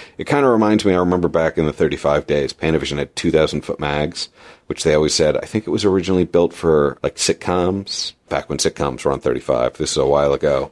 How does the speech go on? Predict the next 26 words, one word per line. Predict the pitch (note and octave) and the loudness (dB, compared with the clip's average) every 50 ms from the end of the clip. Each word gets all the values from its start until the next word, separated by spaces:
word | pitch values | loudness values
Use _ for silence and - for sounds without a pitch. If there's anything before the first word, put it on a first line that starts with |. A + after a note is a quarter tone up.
| - | -6
And, | F2 E2 D#2+ D#2 D2+ C#2+ C#2 C2+ C#2+ | -2 -2 0 0 0 -2 -4 -2 0
um, | D2+ D2+ C#2 C2+ C#2 - - | 0 2 0 -2 -4 -4 -4
that | E2 D#2 | -2 -2
was | D#2 D#2 | 0 -2
a | D#2+ | -2
twenty-minute | - - - G#2+ B2 C3+ C3 A2+ G2+ F#2 E2+ D#2+ - | -2 -2 2 4 4 6 6 6 6 4 2 0 0
mag. | D#2+ D2+ C#2 C#2 C#2 C2 - - _ _ _ _ - - - _ _ | -2 -4 -4 -4 -6 -8 -10 -14 _ _ _ _ -20 -20 -20 _ _
And | - D2+ D#2+ | -4 -2 0
everyone | C#2+ D2+ D#2 D#2 D2 | 2 2 2 2 2
was | C2+ - | 0 0
like, | D2 C#2 - | 0 2 4
"Oh | E2+ F2+ F2+ | 4 6 6
yeah, | D#2+ D#2 D2+ C#2+ C#2 | 6 4 4 2 0
twenty-minute | - - - D2+ F2 F#2 E2 C#2+ B1 - | -4 -4 -2 0 0 2 0 0 -2 -4
mag," | B1 B1+ B1 - - _ - | -8 -10 -10 -10 -14 _ -4
'cause | - E2+ - - | 0 0 0 0
two | - - - C#2+ | -2 -2 0 2
thousand | C#2+ B1+ - D2+ C#2+ | 2 2 0 -4 -6
feet | - D2 - | -4 -4 -4
of | B1+ A#1+ | -4 -4
thirty-five | - - C#2+ C#2 C2+ C#2+ C#2 C#2+ | -2 0 0 0 2 0 0 0
millimeter | D2+ C#2 C#2 C#2 C2 C2+ C#2 C2+ | 0 -2 -2 -2 0 0 0 2
lasted | C2 C2 B1+ - - - - - | 0 0 -2 -2 -6 -10 -10 -8
for | - - | -8 -8
twenty | - - C#2+ C#2 C#2 | -6 -6 -6 -4 -4
minutes. | C2+ B1+ C2 C2+ - - - | -6 -6 -8 -8 -10 -12 -14